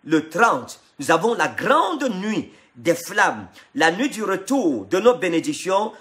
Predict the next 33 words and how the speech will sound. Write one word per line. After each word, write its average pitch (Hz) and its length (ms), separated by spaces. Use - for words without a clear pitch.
sur 170 280
nos 196 140
terres. 131 500
Alors, 160 300
il 156 100
faut 233 140
comprendre 165 560
que, 156 220
quand 185 180
vous 185 180
lisez 180 280
Jérémie, 151 460
euh, 120 540
Jérémie 131 320
vingt-neuf, 139 280
verset 120 240
quatorze, 175 480
il 143 140
dit 202 140
que « 226 120
je 165 100
me 170 100
laisserai 175 460
trouver 160 340
par 135 240
vous », 123 300
dit 127 140
l'Éternel, « 123 540
et 190 280
je 147 140
ramènerai 160 800
vos 190 220
captifs. - 580